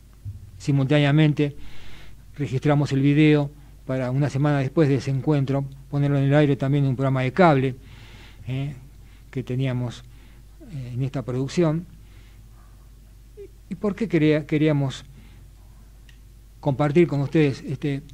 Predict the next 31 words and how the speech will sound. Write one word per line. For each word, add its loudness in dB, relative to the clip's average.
privilegio 2
que -4
tuvimos -2
de -4
alguna -4
forma -2
de -8
conversar -4
con -8
el -8
presidente -2
Alfonsín? -6
Porque 0
más 0
allá 4
de, 0
obvio, -2
había -6
temas 0
del -6
momento 2
de -4
ese -6
mil -2
novecientos -4
noventa -6
y -4
siete 0
para -8
tratar, -2
pero -2